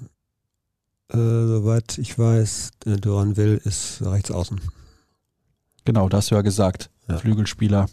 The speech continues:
Speaker 2: ganz zu Beginn, beziehungsweise relativ früh in der heutigen Sendung.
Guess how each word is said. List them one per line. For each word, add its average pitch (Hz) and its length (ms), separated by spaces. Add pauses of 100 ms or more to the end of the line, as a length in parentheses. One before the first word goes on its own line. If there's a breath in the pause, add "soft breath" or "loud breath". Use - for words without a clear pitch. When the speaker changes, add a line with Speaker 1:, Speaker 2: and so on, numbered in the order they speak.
(200)
Speaker 2:
ganz 104 240
zu - 140
Beginn, 101 520
beziehungsweise 98 580
relativ 98 380
früh 139 180
in 131 60
der 113 140
heutigen 123 340
Sendung. 135 480